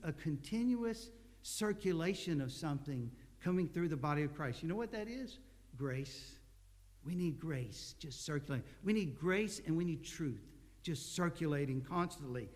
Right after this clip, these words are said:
as we're on mission for the Lord. So if that's true, then what is it that would circulate the right kinds of things,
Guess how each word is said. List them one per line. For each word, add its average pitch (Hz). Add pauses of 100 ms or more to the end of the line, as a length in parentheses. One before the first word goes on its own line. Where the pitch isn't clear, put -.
(180)
as 151
we're 165
on 160
mission 147 (200)
for 165
the 147
Lord. 143 (480)
So 214 (100)
if 269
that's 233
true, 269
then 196
what 254
is 277
it 214
that 185
would 170
circulate 202
the 156
right 202
kinds 185
of 175
things, 170